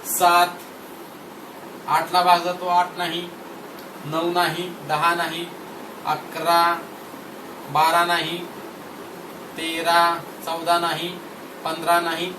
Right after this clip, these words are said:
सोळा नाही, सतरा, अठरा नाही, एकोणीस. म्हणजे एकूण किती झाल्या? एक, दोन, तीन, चार आणि ह्या चार. एकूण संख्या झाल्या आठ.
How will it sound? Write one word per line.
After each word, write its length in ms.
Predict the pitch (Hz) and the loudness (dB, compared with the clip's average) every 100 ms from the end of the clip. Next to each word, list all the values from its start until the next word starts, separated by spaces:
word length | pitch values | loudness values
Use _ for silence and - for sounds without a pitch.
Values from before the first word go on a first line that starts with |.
| - | -4
सोळा 300 | 175 175 175 | 2 6 6
नाही, 360 | 170 165 165 175 - - - - - - - | 4 0 -2 -6 -8 -12 -12 -12 -14 -12 -8
सतरा, 520 | - 160 170 165 170 170 339 - - - - - - - - - - - | -6 -6 -2 4 4 4 0 -8 -14 -14 -14 -14 -14 -12 -14 -14 -12 -6
अठरा 380 | 147 170 170 170 | -4 2 4 4
नाही, 300 | 170 165 175 180 - - - - - - - - - - - - - - - - | 4 0 -4 -6 -10 -12 -14 -14 -14 -14 -14 -14 -14 -14 -14 -14 -12 -12 -14 -6
एकोणीस. 560 | 226 226 196 - - - - - - - - - - - - - - - - - - - - - - - | -2 0 2 0 -2 -6 -8 -14 -14 -14 -14 -14 -14 -14 -14 -14 -14 -14 -14 -14 -12 -12 -12 -14 -8 -2
म्हणजे 200 | 170 226 | 6 8
एकूण 240 | 226 240 | 8 4
किती 200 | 233 233 | 2 2
झाल्या? 300 | 247 233 254 262 - - - - - | 2 4 2 0 -12 -20 -20 -20 -18
एक, 360 | 160 185 214 220 - - - | -8 -4 -4 -6 -14 -18 -6
दोन, 360 | 175 185 208 220 - - | 0 2 2 0 -8 -2
तीन, 400 | 190 196 214 208 - - | 0 2 0 -2 -6 2
चार 260 | 196 170 180 - 151 | 6 6 6 0 -6
आणि 200 | 180 190 | -4 -2
ह्या 160 | 185 185 | -2 -4
चार. 200 | - 165 - - - - - - - - - - - - 151 | -2 -2 -4 -16 -18 -18 -18 -18 -18 -18 -18 -18 -18 -10 -6
एकूण 160 | 160 | -4
संख्या 300 | 165 156 160 | -2 -2 0
झाल्या 220 | 156 202 202 | 2 2 4
आठ. 240 | 185 147 | 6 4